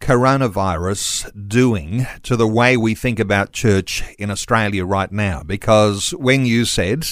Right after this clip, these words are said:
uh, you know, if you've got one of these Red Dirt churches, uh, if you've got the leader who comes up against a problem too big to deal with, and I need a little bit extra expertise here, well, you can simply set up a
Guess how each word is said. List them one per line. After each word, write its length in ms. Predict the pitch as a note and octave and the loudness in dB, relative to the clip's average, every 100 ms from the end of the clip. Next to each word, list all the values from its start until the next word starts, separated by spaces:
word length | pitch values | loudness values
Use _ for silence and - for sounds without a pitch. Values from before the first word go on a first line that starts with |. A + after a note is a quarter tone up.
| - | -2
uh, 100 | G2+ | -2
you 200 | A2+ A2+ | 0 0
know, 180 | C#3+ | 0
if 140 | D#3 - | 0 -4
you've 140 | D#3 | -2
got 180 | C3+ C#3+ | 0 0
one 140 | C#3+ | -2
of 60 | C#3 | -2
these 200 | C3+ A2+ | -4 0
Red 240 | C3 B2+ | 0 0
Dirt 220 | A#2+ C3+ C3+ | -2 -2 0
churches, 640 | C3+ D3+ - A#2+ D#3+ - - - - _ | 0 0 0 -2 -2 -8 -12 -20 -20 _
uh, 400 | G#2 G#2+ A2 A2+ | 2 4 6 4
if 220 | - A#2+ | 0 -2
you've 100 | B2 | -2
got 280 | A2 A#2+ A#2 | 2 0 0
the 100 | G#2+ | -4
leader 580 | A2+ C3 G3+ A#2+ G#2 D3+ | -2 0 2 0 -2 -2
who 160 | A#2 A#2 | -2 0
comes 300 | C#3 B2 A2+ | 0 0 -2
up 160 | A#2+ | -2
against 340 | A2 A2 A2+ - | 0 0 -2 -8
a 60 | |
problem 400 | - B2 A2+ G#2+ | 2 2 2 -4
too 180 | - C3+ | 0 0
big 260 | A#2 B2+ A2+ | 2 0 0
to 80 | A2 | 0
deal 220 | A#2+ A#2 | 2 2
with, 240 | G#2+ C#3 | 2 2
and 140 | A2 G#2 | 0 0
I 80 | |
need 160 | G#2+ A2+ | 0 0
a 60 | A2+ | 2
little 180 | A#2 | 0
bit 160 | A2 G#2+ | 2 2
extra 320 | A2+ - A2 | 2 0 -2
expertise 640 | A#2+ - - A2+ B2+ A#2+ A2+ | -2 -4 -8 -2 0 0 0
here, 220 | B2 C#3 | 0 2
well, 180 | A2+ A2+ | 2 2
you 140 | G#2 | 0
can 120 | A2 | -6
simply 380 | G#2+ C#3+ A#2+ A2 | -4 -4 -2 -4
set 240 | - B2+ | 2 2
up 160 | A#2 G#2+ | 2 -2
a 240 | G#2+ G2+ | -2 -2